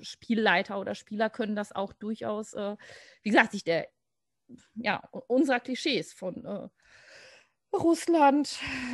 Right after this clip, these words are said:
Afrika, Mittelalter et cetera einfach bedienen oder der Wikinger, was man so bei uns aus der Geschichte <laughs> und, äh, der Zeit von mehreren tausend Jahren kennt.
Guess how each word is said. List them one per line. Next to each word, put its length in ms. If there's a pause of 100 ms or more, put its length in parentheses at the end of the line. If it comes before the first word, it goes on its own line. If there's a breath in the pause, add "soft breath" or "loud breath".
Afrika, 720 (1500 loud breath)
Mittelalter 1120 (800)
et 140
cetera 420
einfach 320
bedienen 520
oder 300 (100)
der 120
Wikinger, 720 (1040 soft breath)
was 220
man 180
so 320 (1120)
bei 200
uns 180
aus 160
der 120
Geschichte 680
<laughs> 220
und, 280 (180)
äh, 280
der 260
Zeit 580
von 360
mehreren 460
tausend 340
Jahren 340
kennt. 440